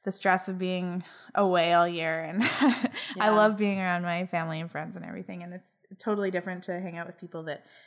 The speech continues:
Speaker 1: won't talk about triathlon at all for, <laughs> for a couple hours a day. So yeah, it's different. And even being around the students at school, I was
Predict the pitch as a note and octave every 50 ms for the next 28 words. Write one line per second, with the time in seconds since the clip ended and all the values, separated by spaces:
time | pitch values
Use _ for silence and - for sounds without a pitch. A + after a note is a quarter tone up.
0 | _ _ _ _ _ _ - A3+ A3+ - - A#3 G#3 G#3+ G3 G#3 G3+ - G3+ F#3+
1 | F#3+ F#3+ F#3 F#3+ F#3 F3+ F3 F3+ G3 G#3+ A3 A3 A3 A3 G#3+ G#3+ G#3+ - F#3 F3+
2 | A3+ D#4+ - - - - - - G#3+ - - - A3+ A#3 - - - - - C#3
3 | - - D3+ - - - - B3 A#3+ A#3+ A3 - A#3 G#3+ - A3+ G#3 G3+ G3+ G3+
4 | G3+ G3+ G#3 G#3+ G3+ G#3 - - G3+ G3+ G3 G3 G3 G3 G3 G3+ G#3 G#3 - F#3
5 | E3 F3 - - - - - - - _ - C4+ D4+ A#3 F3+ F3 F3 F#3 - -
6 | - - - - _ _ - A#3+ B3+ G3+ F#3 F3 F3 F#3 G3+ G3 - A#3+ A#3 B3
7 | A#3+ A3+ A#3 A3+ G#3+ G#3+ G3+ F#3+ F#3+ F#3+ F#3+ - - G3 F#3+ F3+ F3+ F3 F3 -
8 | D#3 - - - - F#3+ F3+ E3 D#3 D3 E3+ F3+ F3+ F3+ F3+ F3 - - -